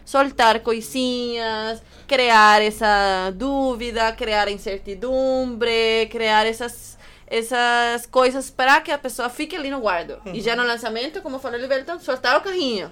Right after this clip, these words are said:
Speaker 2: Exato, solta o
Speaker 1: Abre
Speaker 2: carrinho,
Speaker 1: tudo.
Speaker 2: cria lá anúncio no Google, cria anúncio no
Speaker 1: Isso.
Speaker 2: Facebook.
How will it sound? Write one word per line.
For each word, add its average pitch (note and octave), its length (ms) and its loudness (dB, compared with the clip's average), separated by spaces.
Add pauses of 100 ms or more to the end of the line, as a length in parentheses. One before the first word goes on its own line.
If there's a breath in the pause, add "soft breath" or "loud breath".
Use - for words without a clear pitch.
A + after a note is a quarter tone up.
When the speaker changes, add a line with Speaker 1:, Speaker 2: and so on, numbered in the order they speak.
Speaker 2:
Exato, F#3 460 6
solta G#3 200 6
o - 40 8
Speaker 1:
Abre A#3 380 8
Speaker 2:
carrinho, D4+ 200 8
Speaker 1:
tudo. G3+ 300 2 (300)
Speaker 2:
cria A#3+ 260 4
lá A3 160 10
anúncio A3+ 400 2
no G#3 100 2
Google, A#3+ 460 4
cria A#3+ 260 4
anúncio A#3 300 2
no D4 60 4
Speaker 1:
Isso. D4 80 4
Speaker 2:
Facebook. A#3 840 2